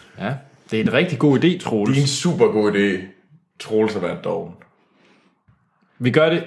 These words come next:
Speaker 1: før næste special.
Speaker 2: Er det før næste special? Der,
Speaker 1: Før næste special.
Speaker 2: der, der tager vi os sammen og gør det.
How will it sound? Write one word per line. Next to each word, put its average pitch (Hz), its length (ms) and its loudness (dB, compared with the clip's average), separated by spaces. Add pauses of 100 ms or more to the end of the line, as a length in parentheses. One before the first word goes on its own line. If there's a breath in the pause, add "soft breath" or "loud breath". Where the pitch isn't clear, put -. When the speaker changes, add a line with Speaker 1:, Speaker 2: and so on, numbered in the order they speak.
Speaker 1:
før 135 280 -2
næste 110 240 -4
special. 101 340 -6 (560)
Speaker 2:
Er 113 60 -2
det 104 60 -6
før 147 120 2
næste 123 160 0
special? - 280 -4
Der, 98 100 0
Speaker 1:
Før 156 160 6
næste 123 200 -4
special. 110 320 -2
Speaker 2:
der, 127 80 2
der 123 60 -4
tager 104 160 0
vi 87 60 -2
os 90 80 -6
sammen 87 240 -2
og 82 60 -10
gør - 60 -8
det. - 120 -12